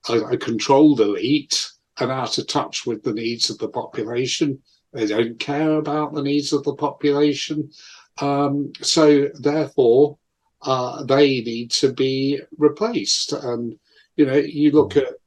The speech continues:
lots of places in the world, uh, governments which are out of touch have been,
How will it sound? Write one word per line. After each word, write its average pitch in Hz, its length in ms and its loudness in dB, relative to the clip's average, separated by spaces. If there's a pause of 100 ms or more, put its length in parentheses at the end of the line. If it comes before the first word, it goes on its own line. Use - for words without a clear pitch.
(160)
lots 139 320 -2
of - 140 -2
places 135 480 -2
in 131 120 -2
the 127 120 -6
world, 127 520 -2 (440)
uh, 117 380 -10 (360)
governments 139 500 -2
which - 220 -6
are 120 140 -2
out 117 260 -10
of - 120 -12
touch 156 380 0
have 131 120 -4
been, 110 480 -6